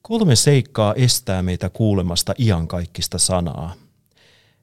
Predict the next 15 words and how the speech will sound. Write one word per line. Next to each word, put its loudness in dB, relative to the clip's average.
Ensimmäinen 4
on 0
ruumiillisuus, 0
toinen 4
moneus 4
ja 0
kolmas 4
ajallisuus. 0
Jos 4
ihminen 6
olisi 2
päässyt 2
näiden 4
kolmen 2
yli, -4